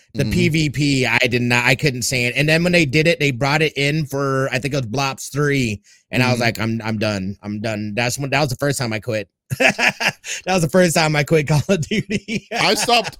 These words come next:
Speaker 2: I stopped at Black Ops one. <laughs> Like, I was just like, after, 'cause, like, I played
Speaker 1: Black
Speaker 2: Modern
Speaker 1: Ops two was dope, though, too. Black Ops
Speaker 2: Yeah.
Speaker 1: two was dope.
Speaker 2: You know, but, like, uh, no, I mean, Black Ops one was good, too, but, like, I just, like,
Speaker 1: Yeah.
Speaker 2: 'cause wasn't one the one that really introduced zombies and stuff?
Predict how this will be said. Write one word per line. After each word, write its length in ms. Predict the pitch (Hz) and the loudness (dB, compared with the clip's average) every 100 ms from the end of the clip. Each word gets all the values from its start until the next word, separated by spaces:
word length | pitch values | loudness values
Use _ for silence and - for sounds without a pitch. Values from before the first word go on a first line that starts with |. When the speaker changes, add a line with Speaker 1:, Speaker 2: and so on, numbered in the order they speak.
| - | -8
Speaker 2:
I 200 | - 202 | -4 -2
stopped 240 | - 233 | -2 -2
at 100 | 196 | -2
Black 340 | 143 160 175 185 | 0 0 0 0
Ops 260 | 165 170 | 0 -2
one. 540 | 143 117 143 165 117 123 | -6 -2 0 0 2 0
<laughs> 60 | - 339 330 698 508 - 294 262 - | 0 -4 -2 0 0 0 0 0 0
Like, 240 | 254 - | -2 0
I 200 | 247 277 | 0 0
was 160 | 226 214 | -2 -4
just 240 | 208 202 | -4 -2
like, 260 | 190 156 143 - - - | -2 -2 -4 -14 -20 -4
after, 240 | 170 202 214 208 185 | -2 0 2 0 0
'cause, 140 | 226 | 0
like, 120 | 170 | 2
I 80 | 170 | 2
played 260 | 180 208 196 | 2 4 4
Speaker 1:
Black 140 | 262 | 4
Speaker 2:
Modern 220 | 262 330 240 | 6 6 4
Speaker 1:
Ops 100 | - | 2
two 160 | 285 | 2
was 160 | 311 156 | 2 2
dope, 280 | 185 254 214 | 2 2 4
though, 200 | 147 135 | 2 2
too. 320 | 156 185 151 | 2 2 0
Black 460 | 135 120 - 185 381 | -2 -6 2 2 4
Ops 220 | - 196 | 4 4
Speaker 2:
Yeah. 60 | 233 | 4
Speaker 1:
two 60 | |
was 120 | 175 117 | 2 2
dope. 320 | 156 127 95 _ _ _ _ _ - | 2 2 -2 _ _ _ _ _ -12
Speaker 2:
You 120 | 294 | 0
know, 140 | 254 | 0
but, 200 | 226 226 | 4 4
like, 220 | 214 208 190 | 4 2 0
uh, 120 | 190 | -4
no, 200 | 220 220 | -4 -2
I 40 | 202 | 0
mean, 120 | 220 | 0
Black 180 | 220 311 | 0 0
Ops 160 | 311 - | -2 -4
one 220 | 202 311 | -4 -2
was 120 | 226 | -2
good, 200 | 139 151 | -2 -2
too, 220 | - 208 196 | 0 -4 -2
but, 140 | 135 | 0
like, 200 | 135 143 | 2 2
I 100 | 143 | 0
just, 180 | 151 156 | -2 -2
like, 100 | 156 | 2
Speaker 1:
Yeah. 120 | 208 170 | 2 2
Speaker 2:
'cause 220 | 151 143 - | -2 -6 -10
wasn't 380 | - 170 202 185 | -4 -2 0 0
one 200 | 180 190 | 0 0
the 60 | 180 | -2
one 160 | 175 | -2
that 120 | 165 | 0
really 240 | 147 156 147 | 0 0 -2
introduced 380 | 156 131 135 131 | -4 -4 -4 -4
zombies 560 | 113 123 135 147 147 | -4 -4 -2 -2 -4
and 120 | 143 | -8
stuff? 420 | 143 147 143 143 | -6 -2 -2 -4